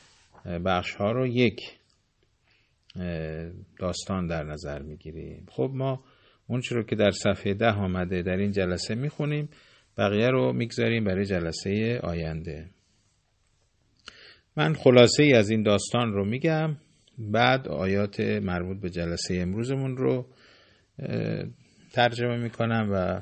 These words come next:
انشاءالله بقیه‌شو جلسه بعد. یه کسی در بنی اسرائیل کشته شد،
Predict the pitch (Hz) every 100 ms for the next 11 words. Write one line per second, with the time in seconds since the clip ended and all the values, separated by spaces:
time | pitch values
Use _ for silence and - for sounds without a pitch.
0 | - - - 95 92 92 82 90 - 95
1 | 85 78 80 92 92 95 98 101 92 80
2 | 71 69 _ _ - - - - _ _
3 | - 156 151 139 - 117 104 98 95 -
4 | _ - - - 107 101 101 104 104 104
5 | 98 - 101 98 104 131 147 151 - _
6 | - - - _ _ _ _ _ _ -
7 | 117 - 127 - 95 87 95